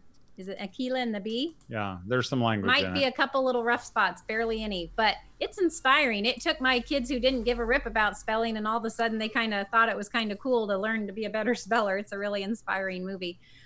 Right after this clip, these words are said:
Speaker 1: But for an example, if I had a kid like that, um, you know, she wanted the challenge of harder and harder words. So you know, if she's,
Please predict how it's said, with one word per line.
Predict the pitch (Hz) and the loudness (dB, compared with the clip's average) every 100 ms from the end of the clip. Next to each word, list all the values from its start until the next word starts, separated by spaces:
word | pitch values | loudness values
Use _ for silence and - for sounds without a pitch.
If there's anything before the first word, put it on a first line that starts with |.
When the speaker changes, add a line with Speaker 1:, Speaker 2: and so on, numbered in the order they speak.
| - - | -10 0
Speaker 1:
But | 220 196 - - - | 2 2 -4 -8 0
for | 269 | 2
an | 240 | 2
example, | 240 226 254 254 220 | 0 2 2 2 0
if | 220 | 2
I | 226 | 2
had | 262 233 | 4 0
a | 208 | 0
kid | - 226 | -2 0
like | 220 302 - | 2 2 2
that, | 196 202 - - - - - - - | 2 2 2 -6 -20 -20 -20 -20 -2
um, | 214 220 190 180 - - - | 2 4 4 -2 -10 -16 -6
you | 240 | -2
know, | 226 | -2
she | 220 - 285 | -2 -2 0
wanted | 240 277 214 | 2 2 0
the | 202 | -4
challenge | 220 196 190 190 | -2 -2 0 -2
of | 190 - | -4 0
harder | 202 190 180 | 0 2 0
and | 185 | -2
harder | 185 180 170 | -2 -2 -2
words. | 165 165 170 180 | -2 -4 -4 -8
So | - 202 180 180 175 - - | -6 -2 0 -2 -6 -16 -10
you | 262 | -4
know, | 247 208 | 0 0
if | 220 | -2
she's, | 220 240 220 196 | -4 -4 -4 -6